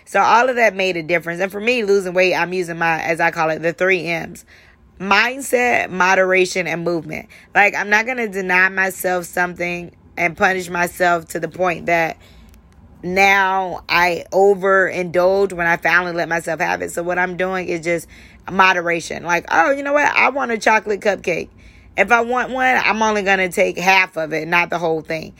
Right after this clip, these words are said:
Just, so for me, that's moderation. Or, "You know what? I'm not gonna have carbs with every meal," or,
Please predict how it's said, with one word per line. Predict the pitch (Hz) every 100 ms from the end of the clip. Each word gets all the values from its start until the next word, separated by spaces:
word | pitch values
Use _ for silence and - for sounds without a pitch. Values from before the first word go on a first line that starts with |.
| - - -
Just, | 165 202 208 208 - _ -
so | - 190 185
for | 180
me, | 170 190 202
that's | 170 170 160
moderation. | 165 165 160 160 160 - 160 156
Or, | 180 180 180 175 - - -
"You | 214
know | 208
what? | 214 214 -
I'm | 190 202
not | 202 175
gonna | 175 180 170
have | 180 175 175 175 170 - - _ _ -
carbs | 190 196 190 175 160
with | 175 156
every | 185 175 175
meal," | 165 185 175 165 165 147
or, | 170 165